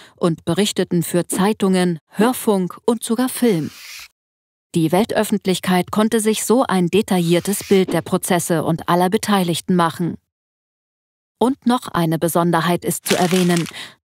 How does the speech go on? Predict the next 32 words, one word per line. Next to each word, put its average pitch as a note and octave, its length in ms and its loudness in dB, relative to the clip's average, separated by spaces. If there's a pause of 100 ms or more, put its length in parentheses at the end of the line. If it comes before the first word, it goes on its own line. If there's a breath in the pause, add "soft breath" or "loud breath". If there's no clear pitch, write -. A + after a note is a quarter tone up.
Aufgrund F#3 500 0
der F#3+ 160 0
Internationalität F3+ 1080 0
der F3+ 80 2
Prozessbeteiligten F#3 1160 0 (100)
wurde B3+ 260 0
von A3 220 -2
einem E3+ 400 0
Team A#3 280 2
aus F3 280 -2
Dolmetscherinnen F#3 840 2
und E3 240 -2
Dolmetschern F#3 720 2
erstmalig F3 800 0
simultan F3+ 760 0
in - 260 -2
alle G3 240 2
Verhandlungssprachen F3+ 1000 -2
übersetzt. E3 680 -2 (580)
Eine G#3 320 0
sehr F#3+ 240 0
schwere G#3+ 520 0
Aufgabe, E3+ 580 0 (320 loud breath)
zumal G3+ 340 0
viele G#3+ 380 0
der E3 160 0
DolmetscherInnen F3 840 0
selbst G#3+ 360 0
vom E3 160 -2
Krieg F3+ 260 -2
betroffen F3 480 -2
waren. E3+ 440 0